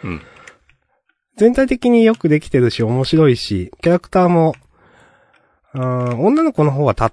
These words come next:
Speaker 2: てる。男の子の方は、うん、まあ、まだちょっとわかんないかな。うん。まあ、でも、なんか、<laughs> なんだろ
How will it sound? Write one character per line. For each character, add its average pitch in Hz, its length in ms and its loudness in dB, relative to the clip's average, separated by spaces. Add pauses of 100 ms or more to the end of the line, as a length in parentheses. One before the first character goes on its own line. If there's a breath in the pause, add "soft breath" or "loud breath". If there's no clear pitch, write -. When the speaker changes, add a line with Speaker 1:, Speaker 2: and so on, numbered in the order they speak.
(160)
Speaker 2:
て 95 100 -4
る。 87 200 -12
男 - 340 -8
の 285 100 -2
子 - 180 -6
の 156 180 0
方 156 440 -2
は、 143 300 0 (760 loud breath)
う 147 100 -2
ん、 113 640 0
ま 117 180 -6
あ、 107 60 -6
ま 120 140 -2
だ 117 120 -2
ち - 100 -14
ょ - 20 -16
っ - 40 -18
と 98 120 -6
わ 90 100 -4
か 117 140 -4
ん 117 100 -4
な 85 120 -10
い 80 40 -18
か - 140 -16
な。 85 100 -18 (1700)
う 135 40 -12
ん。 101 340 -10 (1000)
ま 190 240 0
あ、 131 40 0
で 151 80 0
も、 110 400 -4
な 127 140 -4
ん 120 80 -6
か、 - 320 -8 (280)
<laughs> - 260 -20
な 104 100 -8
ん 143 100 -10
だ 117 80 -4
ろ 92 120 -8